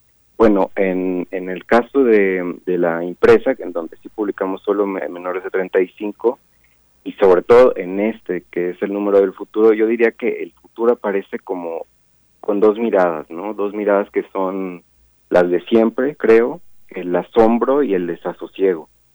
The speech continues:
En estos momentos nos gana un, el desasosiego un poco, ¿no? La angustia, pero, pero sa-, pensar en el porvenir también nos mueve a precisamente la posibilidad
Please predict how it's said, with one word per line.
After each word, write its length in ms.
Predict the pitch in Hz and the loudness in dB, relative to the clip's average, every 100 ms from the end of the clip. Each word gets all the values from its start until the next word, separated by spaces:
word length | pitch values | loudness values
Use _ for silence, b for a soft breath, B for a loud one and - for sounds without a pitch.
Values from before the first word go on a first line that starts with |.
| _ _ _ - | _ _ _ -12
En 160 | 95 | -6
estos 220 | - 131 | -6 -2
momentos 400 | 123 110 107 110 | 2 2 0 0
nos 180 | 117 101 | 0 2
gana 280 | 92 95 104 | 2 2 0
un, 120 | 104 - 95 | -2 -4 -4
el 160 | 87 | -2
desasosiego 680 | 85 - 85 87 _ 110 101 | -4 -6 -8 -10 _ 2 2
un 100 | 98 | 0
poco, 380 | - 107 92 87 | 0 0 0 -6
¿no? 160 | 87 90 | -8 -6
La 100 | 82 | -6
angustia, 560 | 85 92 98 - 95 85 | -2 -4 -4 -4 -4 -2
pero, 460 | 90 87 85 82 78 _ _ _ _ | 0 0 0 -2 -8 _ _ _ _
pero 220 | - 101 | -4 -2
sa-, 140 | - 101 | 2 2
pensar 360 | - 104 117 | 2 0 4
en 100 | 117 | 4
el 100 | 120 | 2
porvenir 500 | 113 110 98 98 98 | 0 0 0 -2 -4
también 680 | 98 104 98 95 92 95 85 | -4 -4 -4 -4 -4 -4 -4
nos 180 | 90 87 | -6 -6
mueve 260 | 92 90 92 | -2 2 2
a 120 | 90 | 0
precisamente 680 | - - - 95 92 87 | -8 -14 -6 -4 -2 -2
la 120 | 90 82 | -2 -2
posibilidad 800 | - - 85 85 85 85 90 | -6 -16 _ -10 -4 0 -2